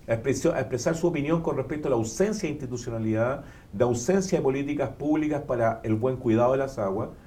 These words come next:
Nosotros como organización estuvimos en varias ocasiones en esa comisión investigadora. Eh, y esa yo diría que fue una de las estrategias básicas de Modatima en su inicio, es decir, la parlamentarización, la visibilización y la organización. Eh,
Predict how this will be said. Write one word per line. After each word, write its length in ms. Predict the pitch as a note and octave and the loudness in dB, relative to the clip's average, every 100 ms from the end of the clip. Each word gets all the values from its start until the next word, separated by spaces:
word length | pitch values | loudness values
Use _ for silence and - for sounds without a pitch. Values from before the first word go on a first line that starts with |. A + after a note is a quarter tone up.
| - - - | -20 -16 -6
Nosotros 320 | A2 C3+ C#3 | 0 0 2
como 140 | C3+ | 0
organización 420 | B2 A#2+ A#2+ C3 | 0 0 0 -2
estuvimos 360 | B2+ B2+ C3 B2 | -2 -2 0 0
en 60 | G#2+ | 2
varias 240 | A#2 C#3+ | 2 2
ocasiones 360 | C#3+ C#3 C#3+ C#3+ | 0 -2 -6 -6
en 60 | |
esa 160 | C3+ C3+ | -4 -4
comisión 320 | C3 B2 C3+ | -4 -4 -6
investigadora. 760 | C3 C3 C#3 C3+ A2 F#2+ A#2 - - - - - - - - | -4 -4 -2 2 2 2 -2 -6 -14 -20 -20 -20 -20 -20 4
Eh, 480 | C#3 C3+ C3+ C3 B2+ - - C#3 | 8 10 10 8 4 -8 -12 2
y 60 | |
esa 160 | G3 A#3 | 4 6
yo 120 | G#3 | 8
diría 280 | F#3 F#3 F3+ | 10 8 6
que 80 | E3 | 2
fue 340 | F3 F3+ F#3 | 2 2 2
una 300 | F3 F3 E3+ | 2 2 2
de 80 | D#3+ | 2
las 180 | D3+ C3+ | 4 2
estrategias 500 | C3 C3+ D#3 D#3 C3 G#2 | 2 -2 -2 -4 -4 2
básicas 480 | C3+ E3 F#3 F3 E3 | 2 4 2 2 2
de 60 | |
Modatima 360 | D#3+ C3 D3 D#3 | 0 -2 -2 -6
en 60 | |
su 180 | - A#2 | -4 0
inicio, 380 | A2+ G#2+ F2+ E2 | 0 0 -4 -6
es 80 | G2 | -2
decir, 260 | G#2+ G#2 A#2 | -2 -2 0
la 120 | G#2 | 2
parlamentarización, 1000 | G2+ G2+ F#2+ F#2+ G2 F#2+ F#2+ C#3 D3 C#3+ | 2 2 0 -4 -4 -4 -4 -4 -2 0
la 80 | A#2 | 0
visibilización 640 | A2 A#2 A2 G2 A2 D#3 | 0 -2 -4 -4 -6 -6
y 40 | D3+ | -2
la 80 | |
organización. 600 | B2 A2 G2+ G2+ F#2 F#2 E2 - - - - - - - - - - - - - | 0 0 -4 -6 -8 -10 -12 -18 -20 -20 -20 -20 -20 -20 -20 -20 -20 -20 -18 2
Eh, 540 | B2+ B2 B2 A#2+ A2+ | 6 8 8 6 2